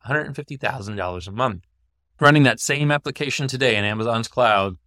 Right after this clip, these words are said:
costs about fifteen hundred dollars a month. With lower startup costs and a vastly expanded market for online services, the result is a global economy that, for the first time, will be fully digitally wired,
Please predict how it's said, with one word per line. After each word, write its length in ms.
costs 460
about 500
fifteen 420
hundred 220
dollars 400
a 60
month. 300
With 160
lower 260
startup 380
costs 440
and 160
a 40
vastly 480
expanded 400
market 400
for 160
online 400
services, 540
the 100
result 480
is 180
a 80
global 460
economy 560
that, 300
for 160
the 80
first 360
time, 300
will 80
be 140
fully 320
digitally 480
wired, 480